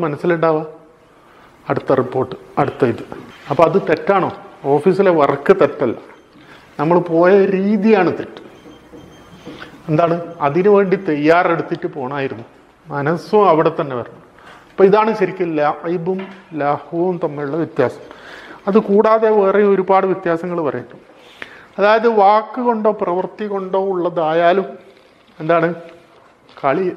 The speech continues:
തമാശകൾ ഇങ്ങനെ പറഞ്ഞിരിക്കുകയാണ്, അതും ലഅബിൽ തന്നെയാണ് വരിക. പിന്നെ കുട്ടികളോട് സ്നേഹം പങ്കിട്ട് കൊണ്ട് കളിയിൽ ഏർപ്പെട്ട് കഴിഞ്ഞാൽ അത് ലഅബാണ്. അതെന്തല്ല?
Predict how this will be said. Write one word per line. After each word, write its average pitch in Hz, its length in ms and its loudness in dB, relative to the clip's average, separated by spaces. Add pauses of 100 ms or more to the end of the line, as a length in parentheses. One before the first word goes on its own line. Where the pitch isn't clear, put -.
(180)
തമാശകൾ 151 640 -8
ഇങ്ങനെ 165 180 -12 (100)
പറഞ്ഞിരിക്കുകയാണ്, 143 800 -6 (720)
അതും 160 200 -6 (120)
ലഅബിൽ 170 520 2 (120)
തന്നെയാണ് 151 360 -2
വരിക. 123 180 -6 (1400)
പിന്നെ 175 260 6 (340)
കുട്ടികളോട് 196 520 4 (120)
സ്നേഹം 170 460 0 (120)
പങ്കിട്ട് 175 500 0
കൊണ്ട് 165 280 2 (720)
കളിയിൽ 175 300 4 (100)
ഏർപ്പെട്ട് 165 420 0
കഴിഞ്ഞാൽ 151 280 -4 (140)
അത് 139 120 0 (140)
ലഅബാണ്. 156 580 2 (300)
അതെന്തല്ല? 180 480 0